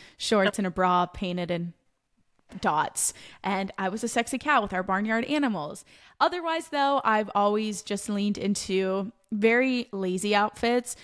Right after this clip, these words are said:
So I guess that would turn more into the funny side of things or the chill kind of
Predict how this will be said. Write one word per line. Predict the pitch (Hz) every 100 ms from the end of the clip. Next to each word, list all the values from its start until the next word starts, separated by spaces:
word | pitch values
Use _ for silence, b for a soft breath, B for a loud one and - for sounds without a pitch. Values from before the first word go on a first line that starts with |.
| B
So | - 226
I | 202
guess | 196 185
that | 185
would | 185 -
turn | 202 185
more | 185 185
into | 190 - 190 180
the | 175
funny | - 185 196 208
side | 208 208 214
of |
things | - 214 220
or | 196 190
the | 185
chill | - 214 202 208 214
kind | - 214 220
of | 202